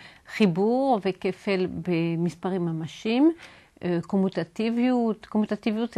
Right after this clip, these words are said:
וחילופיות זה אותו דבר, אה, אסוציאטיביות, איבר יחידה, איבר אפס, אה, אמ,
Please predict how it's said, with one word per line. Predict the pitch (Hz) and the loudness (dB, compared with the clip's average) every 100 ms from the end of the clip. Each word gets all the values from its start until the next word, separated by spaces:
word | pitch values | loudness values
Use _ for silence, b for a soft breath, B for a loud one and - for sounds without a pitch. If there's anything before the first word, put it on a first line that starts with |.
| 180 | -4
וחילופיות | 175 202 175 175 214 190 - | -2 -2 -2 -4 -2 -2 -4
זה | 160 | -12
אותו | - 160 | -10 -12
דבר, | 160 151 190 233 294 311 B B B - - | -10 -4 0 2 0 -2 B B B -10 -2
אה, | 196 190 190 | 0 0 0
אסוציאטיביות, | - 190 - 180 - 247 254 254 226 220 | -4 -6 -4 -6 -2 -2 0 0 0 -2
איבר | 196 180 | -2 0
יחידה, | 175 175 - 170 214 233 | 0 0 -4 -2 0 2
איבר | 214 180 160 - 214 | 0 -2 -6 -4 -4
אפס, | 226 - 214 202 175 - 180 | -4 -2 0 0 -2 -4 -4
אה, | 175 B B B B B - | -4 B B B B B -10
אמ, | - 190 175 175 170 170 | -4 -2 -2 -2 -2 -4